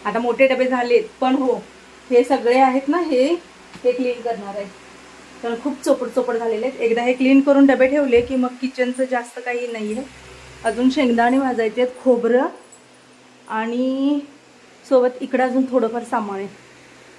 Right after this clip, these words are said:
हे सगळं ठेवायचं आहे. ही कॅबिनेट जी आहेत ना, ही पुसून घेणार, ही पुसून जिथल्या तिथं इथं ठेवून देते पहिला, जे जे काय आहे ते, आणि मग बाकीचं इतर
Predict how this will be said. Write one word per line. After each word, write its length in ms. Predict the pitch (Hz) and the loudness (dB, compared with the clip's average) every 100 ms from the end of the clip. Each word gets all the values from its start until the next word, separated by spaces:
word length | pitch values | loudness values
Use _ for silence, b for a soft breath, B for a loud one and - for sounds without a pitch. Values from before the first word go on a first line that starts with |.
| - | -6
हे 100 | 226 | -6
सगळं 240 | 240 226 | -4 -8
ठेवायचं 480 | 226 233 208 196 233 | -6 -6 -6 -8 -8
आहे. 80 | 262 285 | -6 -4
ही 100 | 330 | -4
कॅबिनेट 320 | 311 277 294 | -4 -2 -4
जी 140 | 285 | -4
आहेत 180 | 330 269 | -6 -6
ना, 100 | 269 - - - - - - - | -8 -8 -12 -20 -20 -20 -14 -8
ही 60 | |
पुसून 380 | - 269 277 277 | -6 -4 0 0
घेणार, 260 | 285 208 185 - - - - - - - - 294 | 0 -4 -8 -14 -20 -20 -20 -20 -20 -20 -14 -12
ही 100 | 277 | -8
पुसून 400 | 294 - 330 440 - - - - - - - 226 | -8 -4 -4 -4 -8 -20 -20 -20 -20 -20 -12 -4
जिथल्या 300 | 254 262 262 | -2 0 -2
तिथं 220 | 262 269 | -2 -2
इथं 220 | 262 254 | -2 -6
ठेवून 360 | 247 269 254 269 | -4 -2 0 0
देते 200 | 349 226 | 0 -4
पहिला, 280 | 226 214 277 - 226 | -6 -8 -8 -6 -2
जे 120 | 220 | 0
जे 140 | 220 | 0
काय 200 | 220 233 | 0 0
आहे 300 | 226 233 220 | 0 -2 -4
ते, 280 | 220 262 349 - - - - - | -6 -6 -8 -10 -20 -20 -20 -12
आणि 160 | 214 | -6
मग 440 | 214 233 302 311 285 | -4 -2 -2 -2 -2
बाकीचं 480 | 277 - 254 277 269 | -2 -4 -6 0 0
इतर 340 | 254 254 254 | 0 -2 -4